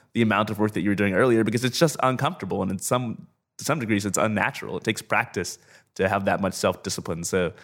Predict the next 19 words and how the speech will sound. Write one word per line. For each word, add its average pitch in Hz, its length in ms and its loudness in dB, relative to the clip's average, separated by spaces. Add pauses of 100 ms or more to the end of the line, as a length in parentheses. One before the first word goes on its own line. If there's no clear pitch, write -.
(480)
you 101 120 -4
know, 85 260 2
it, - 220 2
it's, - 240 -4 (760)
I 120 160 6
totally 151 340 6
agree 113 220 4
with 101 140 0
you. 69 120 -8 (220)
Use 143 380 6
that 135 140 4
extra 123 480 4
time - 440 -2
you 104 60 0
have 104 140 2 (120)
every 107 180 0
week 101 180 2
right 98 200 2
now 98 400 -2